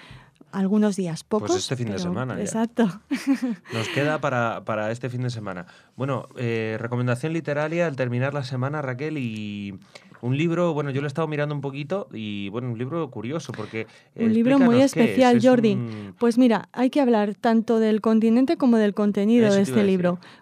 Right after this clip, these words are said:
Speaker 1: porque a los que amamos el formato, eh, o sea, el libro como, como objeto, eh, nos va a encantar, nos encanta esta edición que hace el Círculo de Escritores Olvidados.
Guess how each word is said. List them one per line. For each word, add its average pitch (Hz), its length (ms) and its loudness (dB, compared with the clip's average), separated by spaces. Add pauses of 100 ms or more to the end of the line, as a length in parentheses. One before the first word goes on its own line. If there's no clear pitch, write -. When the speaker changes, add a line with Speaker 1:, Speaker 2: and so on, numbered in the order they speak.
Speaker 1:
porque 226 380 0
a 208 80 4
los 208 220 0
que 233 100 -2
amamos 233 420 2
el 240 640 4
formato, 240 720 0
eh, 214 560 0
o 202 60 -8
sea, 190 160 -4
el 202 100 2
libro 233 380 8
como, 190 680 2
como 196 200 4
objeto, 240 520 4 (540)
eh, 202 260 0
nos 185 400 0
va 196 60 2
a 202 40 4
encantar, 214 460 2 (120)
nos 180 280 -6
encanta 202 560 0 (360)
esta 208 640 -2
edición 226 580 2
que 226 80 -4
hace 226 200 0
el 220 100 0
Círculo 262 360 2
de 240 80 4
Escritores 226 640 0
Olvidados. 240 800 2